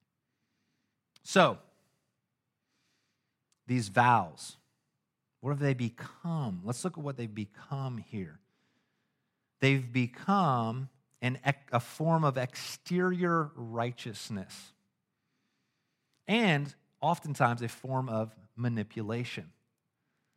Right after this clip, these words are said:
If I can swear to you that I'll do something and I'll come through,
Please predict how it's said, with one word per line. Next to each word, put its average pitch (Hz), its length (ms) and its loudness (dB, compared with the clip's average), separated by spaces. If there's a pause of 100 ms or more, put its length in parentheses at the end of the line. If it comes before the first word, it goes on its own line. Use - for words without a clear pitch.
(520)
If 143 140 0
I 240 100 12
can 196 220 0
swear 214 680 6
to - 180 0
you 123 540 4
that 123 180 4
I'll 123 160 6
do 185 280 6
something 107 720 0 (580)
and 139 140 4
I'll 175 120 8
come 175 300 6
through, 139 640 4